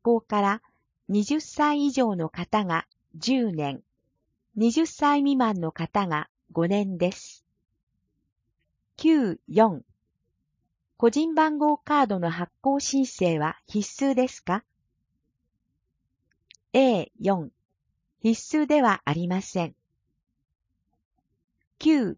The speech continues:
五。個人番号カードは本人確認のほか何に利用できますか？エー五。現在市では本人確認のみの利用となります。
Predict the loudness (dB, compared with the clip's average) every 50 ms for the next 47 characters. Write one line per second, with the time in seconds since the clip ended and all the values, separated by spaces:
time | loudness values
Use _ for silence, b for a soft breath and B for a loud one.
0 | -2 2 4 4 4 2 -2 _ _ _ _ _ _ _ _ _ _ _ _ _
1 | _ _ _ _ _ _ _ _ 0 2 2 2 2 0 0 2 2 2 2 2
2 | 0 0 0 0 -2 _ -2 0 2 2 2 2 0 0 0 -2 -2 -6 b b
3 | b _ _ _ _ 2 2 2 2 2 2 2 0 0 -2 -2 -4 -2 0 2
4 | 2 2 2 2 2 0 0 0 -2 -2 -4 -4 -4 -4 -4 -4 b b b b
5 | b _ _ -2 0 0 0 0 0 0 0 0 0 0 0 2 2 4 4 4
6 | 2 0 -2 -2 -4 -4 -4 -4 -6 -8 -8 -6 -6 -6 -6 -8 _ _ _ _
7 | _ _ _ _ _ _ _ _ _ _ _ _ _ _ _ _ _ _ _ 0
8 | 2 2 2 2 0 -2 -4 -8 _ _ -6 -2 0 0 0 -2 -6 _ _ _
9 | _ _ _ _ _ _ _ _ _ _ _ _ _ _ 0 2 2 2 2 2
10 | 2 2 2 0 -2 -6 -2 0 0 0 2 0 -2 -2 b b b b b _
11 | 2 2 2 4 2 2 0 0 -2 -4 -4 -6 -4 -2 0 0 2 2 2 0
12 | 0 0 0 0 0 0 2 2 2 0 0 -2 -2 0 2 4 2 2 0 -2
13 | -4 -2 -2 -2 -2 -2 -4 -4 -4 -6 -6 -10 -16 -20 -20 -20